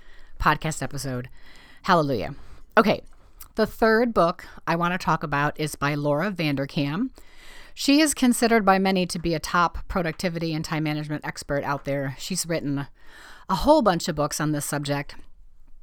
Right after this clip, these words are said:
And I think she still does freelance writing for some online journals. Um, I'm trying to think of the organization she writes with right now, but, but she's a great writer. She's very practical. Um,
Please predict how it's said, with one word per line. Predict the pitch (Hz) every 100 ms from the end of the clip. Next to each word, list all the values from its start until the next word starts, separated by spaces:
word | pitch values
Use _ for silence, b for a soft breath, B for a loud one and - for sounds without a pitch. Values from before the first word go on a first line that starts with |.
| - - -
And | -
I | 190
think | 202 233 269
she | 370
still | - 302
does | 254 214
freelance | - 208 220 196 180 -
writing | 165 160 151 151
for | 156 156 151 151 147 B B
some | - 160
online | 160 156 151 143 143 147 B B B B B B
journals. | - 156 147 139 147 -
Um, | 156 143 135 131 147 165
I'm | 147
trying | - 143
to | 139
think | - 143
of | 127
the | 135 117 139 b b b -
organization | 160 156 147 143 135 -
she | 143 -
writes | 135 - -
with | 131 -
right | 135
now, | 123 120 -
but, | - - B B B B B
but | - 277
she's | - 339
a | 285
great | 180 160 123
writer. | 151 147 147 147
She's | - 208
very | 180 190
practical. | 196 185 - - 151 147 151 b b b -
Um, | 156 147 143 135 143